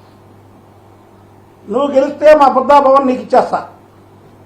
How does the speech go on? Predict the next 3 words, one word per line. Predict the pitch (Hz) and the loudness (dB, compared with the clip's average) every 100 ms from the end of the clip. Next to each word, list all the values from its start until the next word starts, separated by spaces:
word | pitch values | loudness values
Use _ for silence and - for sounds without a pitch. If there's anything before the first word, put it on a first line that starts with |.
| - _ _ _ _ _ - _ _ _ - _ _ _ - _ - _ _ _ _ _ - - _ _ - - | -20 _ _ _ _ _ -20 _ _ _ -20 _ _ _ -20 _ -20 _ _ _ _ _ -20 -20 _ _ -20 -10
తెలుగుదేశం | 285 320 302 302 285 | -6 2 4 4 4
పార్టీ | 285 277 285 | 2 0 -2
గెలిస్తే | 262 277 294 311 339 - | -4 -2 2 4 4 0